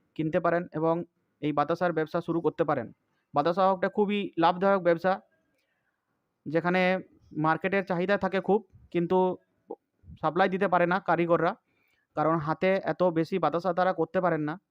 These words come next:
আর আপনারা যদি মেশিন কিনেন তো আপনাদের এলাকার যে বাতাসার যে চাহিদা, সেই চাহিদা আপনারা মেশিনে বাতাসা খুব সহজেই বাতাসা তৈরি করে সেই চাহিদা মেটাতে পারবেন এবং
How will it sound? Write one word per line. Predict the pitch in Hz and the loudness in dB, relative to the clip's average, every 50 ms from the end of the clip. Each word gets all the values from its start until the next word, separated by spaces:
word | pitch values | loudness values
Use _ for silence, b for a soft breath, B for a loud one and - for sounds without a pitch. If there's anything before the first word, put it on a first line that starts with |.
| _ _ _ _ _ _ _ _ - | _ _ _ _ _ _ _ _ -8
আর | - 135 135 135 139 139 - 151 | -6 -4 -2 -2 -2 -4 -4 -4
আপনারা | 156 160 175 175 185 190 | -4 -2 0 2 2 2
যদি | 180 185 185 196 190 | 0 0 -2 -2 0
মেশিন | 185 170 165 - 202 190 180 - | 0 0 -2 -2 -2 -4 -2 0
কিনেন | 185 185 190 190 196 - _ _ _ _ _ _ _ _ _ _ - | 0 0 0 0 -2 -6 _ _ _ _ _ _ _ _ _ _ -6
তো | 147 147 151 | -2 -2 0
আপনাদের | 151 165 180 180 190 196 - - 175 | 0 0 0 0 0 -2 0 0 0
এলাকার | 175 180 175 196 190 185 180 | 0 2 2 2 0 0 0
যে | 170 185 180 - 175 170 151 | -2 -6 -6 -6 -10 -4 -2
বাতাসার | 156 156 170 180 180 196 190 185 170 185 | -2 0 0 0 0 0 -2 -2 0 0
যে | 190 190 190 - - _ _ _ - | 0 0 0 -2 -4 _ _ _ -2
চাহিদা, | 170 165 190 196 196 180 202 - _ _ _ _ _ _ _ _ _ _ _ _ _ _ - | 0 0 2 2 2 2 2 -2 _ _ _ _ _ _ _ _ _ _ _ _ _ _ -2
সেই | 180 185 180 170 170 | 0 2 2 2 2
চাহিদা | 165 170 180 196 196 190 180 | 2 2 2 2 4 2 2
আপনারা | 175 185 180 185 | 2 2 0 2
মেশিনে | 170 160 170 - 190 190 190 | 0 0 -2 -2 -2 -2 0
বাতাসা | 170 160 151 185 - 196 190 190 - - | 0 0 0 0 -2 -2 -4 -4 -4 -8
খুব | 190 180 170 - | -10 -10 -6 -2
সহজেই | 170 160 180 175 190 196 175 | 0 0 2 2 2 0 0
বাতাসা | 156 151 180 175 190 180 | 0 -2 -2 -2 -2 -2
তৈরি | 180 165 160 170 175 - | 0 0 -2 -2 -2 0
করে | 190 185 190 247 - _ _ - | 2 2 2 0 -2 _ _ -6
সেই | 170 160 | -6 -2
চাহিদা | - 165 160 175 185 180 | 0 0 2 2 2 2
মেটাতে | 165 151 170 175 196 | 0 0 -2 -2 -2
পারবেন | 175 180 165 156 156 165 202 _ _ _ _ _ _ _ _ _ _ - | -2 0 -2 -2 -2 -4 -8 _ _ _ _ _ _ _ _ _ _ -12
এবং | 143 143 156 165 | -8 -4 -2 -2